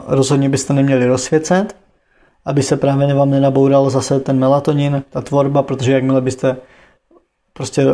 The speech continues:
rozbouchli to, že najednou je zase pro to tělo den,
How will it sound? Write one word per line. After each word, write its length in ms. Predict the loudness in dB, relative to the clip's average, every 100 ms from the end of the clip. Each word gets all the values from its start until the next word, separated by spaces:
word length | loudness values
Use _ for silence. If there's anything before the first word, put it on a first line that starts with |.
| -2 -2
rozbouchli 640 | 0 0 2 0 2 0
to, 180 | 2 2
že 400 | 2 2 2 0
najednou 380 | 0 0 2 0
je 120 | 2
zase 460 | 0 -2 -2 -2 -4 -12
pro 120 | -10
to 140 | -4 -4
tělo 300 | 0 0 0
den, 380 | 0 -2 -2